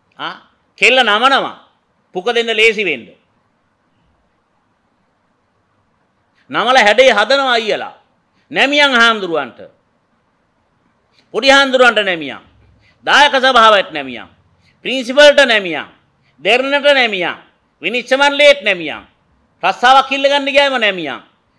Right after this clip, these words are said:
දේශපාලකයෙකුට නැමියා. නැමිලා, නැමිලා ඉස්කෝලේකට ගියාම අර නාමල් කුමාර කියන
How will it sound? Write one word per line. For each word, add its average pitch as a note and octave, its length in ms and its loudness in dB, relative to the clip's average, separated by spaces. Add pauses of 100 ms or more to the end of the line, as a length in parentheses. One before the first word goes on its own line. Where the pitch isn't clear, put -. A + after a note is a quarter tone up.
(140)
දේශපාලකයෙකුට C4+ 840 4
නැමියා. G#3 460 0 (1200)
නැමිලා, A3+ 380 0
නැමිලා A#3+ 400 -4 (1160)
ඉස්කෝලේකට A#3 580 2
ගියාම D3 300 -8 (400)
අර G3 220 2
නාමල් G3+ 480 0
කුමාර A#3 400 0
කියන A#3+ 260 -2